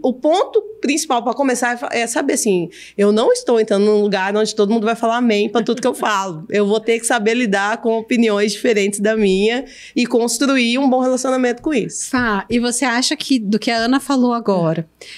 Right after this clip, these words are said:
Speaker 2: que hoje em dia as pessoas estão com mais dificuldade de ouvir não e manter a resiliência apesar disso? Ou você acha, ou,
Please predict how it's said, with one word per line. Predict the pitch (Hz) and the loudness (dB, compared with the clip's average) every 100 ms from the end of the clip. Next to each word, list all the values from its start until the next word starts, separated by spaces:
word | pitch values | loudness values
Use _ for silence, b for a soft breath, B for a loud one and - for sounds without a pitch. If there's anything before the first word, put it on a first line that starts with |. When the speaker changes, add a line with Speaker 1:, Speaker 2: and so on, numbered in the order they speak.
| B - | B -12
Speaker 2:
que | - 240 233 226 | -2 0 0 2
hoje | 240 311 294 | 2 2 4
em | 277 | 2
dia | 202 196 180 185 | 2 0 2 0
as | - | -2
pessoas | 214 208 220 | -4 -2 -2
estão | 214 - - 214 208 208 - | -2 -6 -2 0 0 -4 -4
com | 240 | 0
mais | 269 349 302 | 2 2 -2
dificuldade | - 233 202 202 196 | -4 -2 -2 -2 -2
de | 180 202 | -2 0
ouvir | 196 208 226 | 0 0 0
não | 208 208 220 214 180 170 190 | 2 2 2 0 0 -4 -4
e | 208 202 | -2 2
manter | 208 202 233 | 2 2 -2
a | |
resiliência | 233 214 202 175 202 214 208 202 | 0 0 0 0 2 2 2 -2
apesar | 208 202 220 240 | -2 -2 0 0
disso? | 214 220 233 185 - 170 160 b b b b _ _ _ _ _ _ B B - | 0 0 0 0 -2 -4 -6 b b b b _ _ _ _ _ _ B B -2
Ou | 240 285 | 0 0
você | 277 - | 0 -2
acha, | 226 - 208 | -2 -4 -4
ou, | 208 202 | -4 -4